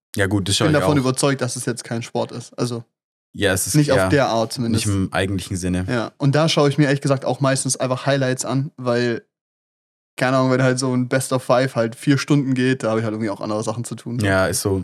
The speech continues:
Speaker 1: Bei mir läuft's manchmal im Hintergrund, dann schaue ich halt manchmal
Speaker 2: Ja.
Speaker 1: zu und manchmal nicht.
Speaker 2: Ich bin der E-Sports-Variante
Speaker 1: Und C S G O
Speaker 2: von so einem
Speaker 1: Majors.
Speaker 2: Sportschau-Schauer, weißt du?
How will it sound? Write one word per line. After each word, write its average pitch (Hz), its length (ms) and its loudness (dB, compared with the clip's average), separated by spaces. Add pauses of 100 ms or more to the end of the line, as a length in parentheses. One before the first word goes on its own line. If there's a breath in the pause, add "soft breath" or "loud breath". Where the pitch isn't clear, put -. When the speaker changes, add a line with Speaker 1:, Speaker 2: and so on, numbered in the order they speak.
Speaker 1:
Bei 107 180 0
mir 110 100 4
läuft's 107 240 2
manchmal 98 200 -2
im 95 60 0
Hintergrund, 92 420 0
dann 87 80 -2
schaue 90 160 -2
ich 92 60 -2
halt 85 80 -6
manchmal 87 240 -2
Speaker 2:
Ja. 117 60 -2
Speaker 1:
zu 98 120 -2
und 92 80 -2
manchmal 87 300 -4
nicht. 92 200 -6 (160)
Speaker 2:
Ich - 160 -2
bin 160 140 4
der 147 200 4
E-Sports-Variante 165 800 0
Speaker 1:
Und - 40 0
C - 20 -2
S - 0 -
G - 0 -
O - 40 -2
Speaker 2:
von 139 140 4
so 131 60 2
einem 135 100 2
Speaker 1:
Majors. 131 180 -4
Speaker 2:
Sportschau-Schauer, 117 880 0
weißt 117 240 -6
du? 170 100 -2